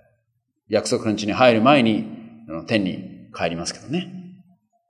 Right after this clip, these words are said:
だから出エジプト、その第一世代は誰も残んなかったんですよ、この三人以外は。そして約束の地に入るのは、ヨシュアとカレブ以外いなかったんですよ。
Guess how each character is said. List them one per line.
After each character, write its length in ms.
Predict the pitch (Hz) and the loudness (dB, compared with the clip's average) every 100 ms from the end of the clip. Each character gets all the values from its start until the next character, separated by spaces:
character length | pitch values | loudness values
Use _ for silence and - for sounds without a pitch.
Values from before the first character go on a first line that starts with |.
| _ _ _ _ _ _ _ _ _ _ _ | _ _ _ _ _ _ _ _ _ _ _
だ 100 | 135 | 6
か 0 | |
ら 40 | 127 | 6
出 200 | 143 185 | 8 6
エ 40 | |
ジ 120 | 180 | 6
プ 80 | 185 | 6
ト、 440 | 185 180 - - | 10 10 10 4
そ 100 | - | 2
の 100 | 151 | 6
第 200 | 131 139 | 10 10
一 60 | 151 | 10
世 140 | 160 | 8
代 160 | 135 117 | 8 8
は 200 | 104 98 | 6 6
誰 180 | 98 120 | 6 6
も 100 | 143 | 6
残 240 | 135 135 | 6 6
ん 20 | |
な 100 | 160 | 6
か 100 | 135 | 6
っ 0 | - | 2
た 60 | |
ん 20 | 90 | -2
で 60 | |
す 60 | 82 | -6
よ、 60 | |
こ 80 | 85 | -8
の 60 | 95 | -6
三 240 | 98 92 | -4 -2
人 120 | 92 | -4
以 80 | 90 | -6
外 180 | 87 90 | -8 -10
は。 200 | - - - _ _ _ _ _ _ _ - | -12 -18 -20 _ _ _ _ _ _ _ -4
そ 140 | 127 | 0
し 60 | - | 8
て 180 | 131 | 10
約 180 | 123 117 | 10 8
束 180 | 139 139 | 6 4
の 100 | 135 | 4
地 100 | - | 6
に 100 | 127 | 4
入 220 | 127 147 | 8 8
る 60 | 135 | 8
の 120 | 110 | 8
は、 440 | 117 127 110 - - | 8 8 6 2 0
ヨ 100 | 135 | 2
シ 120 | - | 4
ュ 40 | 117 | 4
ア 20 | |
と 100 | 98 | 4
カ 120 | 120 | 4
レ 80 | 113 | 2
ブ 100 | 92 | 2
以 120 | 90 | 0
外 300 | 98 92 80 | 0 0 -2
い 40 | |
な 120 | 95 123 | 0 2
か 100 | 117 | 2
っ 100 | - | 0
た 60 | |
ん 20 | 65 | -10
で 60 | |
す 80 | |
よ。 60 | - | -12